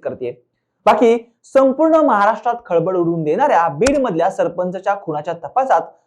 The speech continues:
दररोज नवनवीन माहिती समोर येते. या प्रकरणाचा भडका उडाल्यानंतर आता वाल्मिक कराड, विष्णू चाटे आणि सुदर्शन घुले या तिघांवर या प्रकरणी गुन्हा दाखल करण्यात आलाय.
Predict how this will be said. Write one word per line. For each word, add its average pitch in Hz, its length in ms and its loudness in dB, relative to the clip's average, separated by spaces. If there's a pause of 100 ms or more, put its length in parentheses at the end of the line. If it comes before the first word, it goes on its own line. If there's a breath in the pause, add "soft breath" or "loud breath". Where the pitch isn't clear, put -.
दररोज 233 500 2
नवनवीन 208 560 -2
माहिती 170 320 -8
समोर 143 260 -8
येते. 131 240 -6 (360)
या 147 80 -2
प्रकरणाचा 175 600 0 (280)
भडका 254 460 4
उडाल्यानंतर 226 640 0
आता 190 280 0
वाल्मिक 175 640 -4
कराड, 190 300 2 (260)
विष्णू 180 340 -2
चाटे 208 600 -2 (100)
आणि 320 160 -2
सुदर्शन 226 560 0
घुले 202 640 0
या 277 160 4
तिघांवर 247 680 0
या 190 180 0
प्रकरणी 196 400 -8
गुन्हा 175 340 -6
दाखल 170 280 -4
करण्यात 135 300 -8
आलाय. 110 200 -4